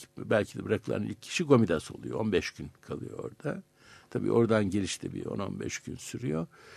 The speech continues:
Geldikten sonra Ömer, e, Gomidas, e, bir süre, e, gene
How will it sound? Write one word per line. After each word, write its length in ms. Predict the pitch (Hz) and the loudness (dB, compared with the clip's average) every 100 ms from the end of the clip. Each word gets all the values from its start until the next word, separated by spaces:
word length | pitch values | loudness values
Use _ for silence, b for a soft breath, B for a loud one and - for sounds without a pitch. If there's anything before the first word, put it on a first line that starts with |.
| B B B _ | B B B _
Geldikten 580 | 143 170 175 - 214 220 | 8 10 8 4 6 6
sonra 600 | - 185 180 123 101 135 120 | 6 8 8 8 6 4 2
Ömer, 600 | 101 98 131 147 - - - 127 | 2 2 2 -2 -8 -18 -10 -2
e, 280 | 113 98 98 120 | 2 2 0 2
Gomidas, 680 | 110 101 90 127 151 - - _ _ _ _ _ _ - | 2 4 2 0 0 -4 -12 _ _ _ _ _ _ 0
e, 300 | 127 117 117 - B B B - | 2 4 2 -2 B B B 2
bir 100 | 185 | 2
süre, 500 | - - 101 101 - - - | 4 4 4 4 0 -6 -4
e, 320 | 123 104 104 98 - - - | -2 0 -2 -4 -8 -4 2
gene 380 | 165 170 170 | 6 6 4